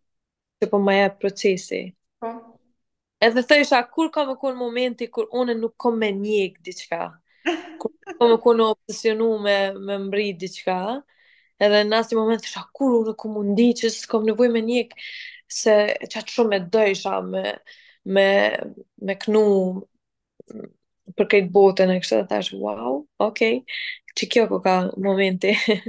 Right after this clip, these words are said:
Speaker 1: <laughs>
Speaker 2: Po, Avnia të pyetën edhe për cili, cili është këngëtari jot që e admiron?
Speaker 1: Ë, më pëlqen Nikos Vertis edhe Rosalia, janë dy artistë që janë shumë original, ë,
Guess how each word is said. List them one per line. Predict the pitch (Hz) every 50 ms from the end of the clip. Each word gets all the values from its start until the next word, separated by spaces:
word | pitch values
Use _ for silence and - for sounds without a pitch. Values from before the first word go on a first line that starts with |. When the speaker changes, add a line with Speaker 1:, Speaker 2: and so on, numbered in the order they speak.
| 202 - _ -
Speaker 1:
<laughs> | 302 254 233 226 233 302 311 311 - - - - - - - - _ _ _
Speaker 2:
Po, | _ 262 262 269 269 262 262 240 - - -
Avnia | - 240 233 233 262 302 311 302
të | 262 -
pyetën | 294 311 320 320 311 269 269
edhe | 269 262 247 262 262 254
për | - 247 247 240
cili, | 247 - 311 311 262 285 294 269 - -
cili | - 294 302 294 311
është | 311 311 311 311 311
këngëtari | 302 294 285 - 349 359 359 320 269 247
jot | 226 233 247 - -
që | - 262 247 247 240 240 240
e | 214 226 220 - 214 _ _
admiron? | - 208 220 214 220 214 214 202 196 196 226 262 - _ _ _ _ _ _ _ _ _ _ _ _ _ _ _ _ _ _ _ _ _ _ _ _ _ - - _ _ _ _ _ _ _ _ _ _ _ _ _ _
Speaker 1:
Ë, | 226 220 214 220 220 220
më | 220 214 196
pëlqen | - 226 220 - - 285 285 285 277 269 262 240 226 220 - - 214
Nikos | 214 233 247 - 262 226 202
Vertis | 220 247 240 233 - - 226 240 294 294 - - -
edhe | 214 190 208 208
Rosalia, | 214 208 - - 208 208 208 214 208 202 190 185 196 214
janë | 233 226 208 202 196 196
dy | 185 214 214 -
artistë | 208 202 - - 220 226 240 240 - - -
që | 214
janë | 202 202 196 196 190
shumë | - 208 202 202 -
original, | - 202 190 185 196 190 196 196 196 190 190 190 196 202
ë, | - - - 190